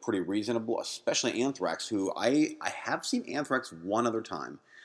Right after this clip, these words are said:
I saw Anthrax very shortly after, this is odd that, that this is how I remember it, but shortly after Kurt Cobain killed himself, um,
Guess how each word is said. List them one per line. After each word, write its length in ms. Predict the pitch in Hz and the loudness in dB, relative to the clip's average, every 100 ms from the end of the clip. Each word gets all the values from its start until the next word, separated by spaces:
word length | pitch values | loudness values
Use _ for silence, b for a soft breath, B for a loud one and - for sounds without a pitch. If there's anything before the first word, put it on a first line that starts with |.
| B B | B B
I 100 | 104 | 0
saw 280 | - 120 120 | 4 4 4
Anthrax 500 | 113 110 101 98 - | 2 2 0 0 -4
very 340 | 90 104 117 | 0 4 6
shortly 420 | 120 113 101 101 | 4 2 2 2
after, 680 | 80 95 95 - 92 90 90 - b b | 2 2 0 0 0 2 -2 -6 b b
this 160 | - - | -12 -8
is 140 | 76 - | -8 -8
odd 320 | - 76 73 76 | -6 -4 -4 -8
that, 100 | 76 _ _ - | -12 _ _ -12
that 160 | 73 78 | -8 -2
this 120 | 107 | 0
is 80 | 95 | 2
how 100 | 87 | 0
I 60 | |
remember 380 | 82 82 95 90 | 0 -2 0 0
it, 60 | - | -2
but 280 | - - - | -6 -4 -2
shortly 240 | - 139 | 0 2
after 160 | 165 - | 2 0
Kurt 240 | - 123 | -2 -2
Cobain 380 | - 87 95 92 | 0 -2 0 -2
killed 280 | 87 - 123 | -2 -2 -2
himself, 640 | 82 76 71 57 58 - - b b b b _ - | -2 -4 -4 -4 -6 -10 -18 b b b b _ -2
um, 380 | 90 82 82 | 0 0 -6